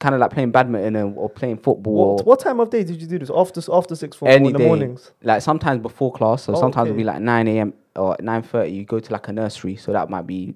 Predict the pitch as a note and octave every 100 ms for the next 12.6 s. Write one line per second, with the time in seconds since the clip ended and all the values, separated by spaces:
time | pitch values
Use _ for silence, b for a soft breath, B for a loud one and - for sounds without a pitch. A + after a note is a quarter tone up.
0 | _ - G2+ G#2+ G2 A2+ A2 F2 - G2
1 | A2 G2+ F#2 F#2+ F2+ B2 B2+ A2+ G#2+ -
2 | A2 A2 A2+ - D#3 - - D3 - B2
3 | C3+ - D3 C3+ G2+ G#2 G#2+ F2 G2+ A2
4 | A#2+ A2+ G2+ - B2 A2+ G2+ F#2 - C3
5 | B2+ - G#2 - D3+ C3 G#2+ A2 G#2+ A#2+
6 | - A#2 A2+ - G#2 G2 - C3+ C3+ G#2+
7 | G#2 - - G#2 A2 - G#2 - C3 G#2
8 | D3+ - b b b b - F#2+ F#2+ G#2
9 | - G2+ F#2+ G2 F#2+ - F2 F#2 F2 -
10 | - - F#2+ G2 C3+ F3+ _ G2 F#2 F#2
11 | F2+ - F2+ F2+ F2+ - C#3 G2+ G#2 A#2
12 | C3+ A2+ G#2+ - C3 G2+